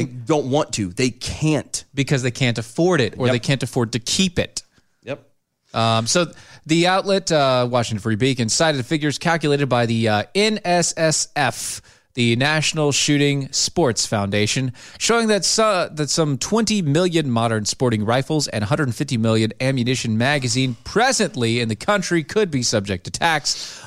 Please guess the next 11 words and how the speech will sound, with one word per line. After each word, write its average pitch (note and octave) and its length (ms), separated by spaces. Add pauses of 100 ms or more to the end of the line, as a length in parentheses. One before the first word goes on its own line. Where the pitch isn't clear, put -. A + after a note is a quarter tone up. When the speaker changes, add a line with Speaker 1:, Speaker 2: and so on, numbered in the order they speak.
(120)
Speaker 2:
under F3+ 420 (180)
the F#3+ 80
new C3 420 (260)
Biden G2+ 440
cam-, A2+ 580
uh, C3 340
plan. A#2+ 360
On D#3 100
his D#3 100
campaign G3+ 400
website, D3 420